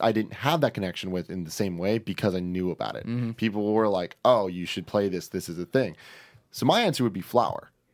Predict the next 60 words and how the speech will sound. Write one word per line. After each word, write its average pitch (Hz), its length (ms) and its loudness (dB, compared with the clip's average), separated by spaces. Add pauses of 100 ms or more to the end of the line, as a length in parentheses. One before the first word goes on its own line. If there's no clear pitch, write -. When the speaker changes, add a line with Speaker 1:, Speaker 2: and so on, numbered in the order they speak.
(140)
Speaker 2:
Mm. 135 60 4
Speaker 1:
before 147 280 2
Journey. 60 340 -10 (160)
Speaker 2:
Yeah. 117 140 0
Speaker 1:
Flower, 170 460 4
it 123 40 2
was 113 160 2
more 113 120 4
similar 110 300 -2
to 95 40 -4
Gone 92 180 -4
Home 139 200 -2
for 107 120 -8
me, 90 120 -4
where 90 160 -2
it's 87 160 -6
like, 92 220 -4 (800)
I 170 140 6
weirdly 98 880 0
like 80 260 -6
that - 180 -8
game. - 280 -14 (360)
Like, 101 120 0
I 120 60 4
really 117 440 2
enjoy 98 380 2
it. 80 80 -4
And 82 80 -2
I 107 40 2
remember 131 540 2
first - 480 0
hearing 110 360 0
about 80 280 -2
it, 82 60 -4
and 78 80 -8
I 92 40 -4
was 85 100 -4
like, 87 140 -8
"That's - 240 -4
really 85 300 -8
fucking - 280 -12
weird. 78 300 -8
Like, - 160 -10
why 90 140 0
would 98 120 0
anyone 90 260 -6
like 80 180 -8
that? 80 240 -4
And, 127 80 -4
Speaker 2:
Yeah, 104 100 0
Speaker 1:
like, 117 120 -2
Speaker 2:
yeah. 107 80 -4
Speaker 1:
why 95 200 2
would, 98 140 -2
why 95 260 0
would 113 140 2
I 107 40 4
wanna 95 200 -2
play 143 240 2
it?" 92 160 -2